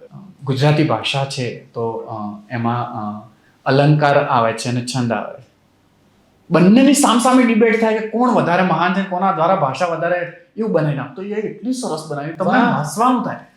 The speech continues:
Speaker 1: તમને એવું થાય કે યાર, આવી રીતે કરવામાં આવે તો છોકરાને આ જે અલંકાર ભારે લાગે છે, તો છંદથી દૂર ભાગે છે, યાર, એને તો મજા આવી જાય.
Speaker 2: બહુ સરસ વાત છે.
Speaker 1: યસ.
Speaker 2: એક બાજુ અલંકાર દલીલો કરે છે
Speaker 1: એક પેલો કરે
Speaker 2: કે
Speaker 1: છે.
Speaker 2: મારી બહુ, મારું મહત્વ બહુ છે, હો.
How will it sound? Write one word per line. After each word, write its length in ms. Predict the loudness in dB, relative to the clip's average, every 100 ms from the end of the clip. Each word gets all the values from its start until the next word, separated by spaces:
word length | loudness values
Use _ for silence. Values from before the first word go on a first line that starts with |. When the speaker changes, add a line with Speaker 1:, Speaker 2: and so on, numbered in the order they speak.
| -20 -14
Speaker 1:
તમને 180 | -10 -8
એવું 100 | -8
થાય 140 | -6 -4
કે 60 |
યાર, 200 | -4 -4
આવી 260 | -6 -6 -6
રીતે 180 | -6 -6
કરવામાં 440 | -4 -4 -4 -6
આવે 140 | -8
તો 60 | -10
છોકરાને 340 | -10 -8 -6
આ 100 | -6
જે 200 | -6 -4
અલંકાર 420 | -4 -4 -4 -4 -4
ભારે 280 | -4 -4
લાગે 280 | -4 -2 -2
છે, 220 | -2 -6
તો 300 | -10 _ -10
છંદથી 460 | -8 -4 -4 -4 -4
દૂર 260 | -2 0 0
ભાગે 340 | -4 -6 -6
છે, 180 | -4 -4
યાર, 140 | -4
એને 160 | -6 -10
તો 100 | -8
મજા 220 | -6 -4
આવી 140 | -2
જાય. 140 | -4 -6 -12 -4
Speaker 2:
બહુ 160 | 2 2
સરસ 320 | 4 2 2
વાત 180 | 2 0
છે. 320 | -2 -10 -10
Speaker 1:
યસ. 260 | -12 -10 -2
Speaker 2:
એક 160 | 0 4
બાજુ 200 | 6 8
અલંકાર 360 | 8 6 6
દલીલો 360 | 6 4 4 2
કરે 240 | 2 0
છે 140 | 0 -4
Speaker 1:
એક 340 | -8 -8 -6
પેલો 180 | 0 0
કરે 160 | 2 2
Speaker 2:
કે 40 |
Speaker 1:
છે. 40 |
Speaker 2:
મારી 220 | 4 2 2
બહુ, 280 | -2 -4
મારું 260 | -2 0 0
મહત્વ 320 | -2 -2 0
બહુ 200 | 0 0
છે, 80 | -2
હો. 300 | -4 -4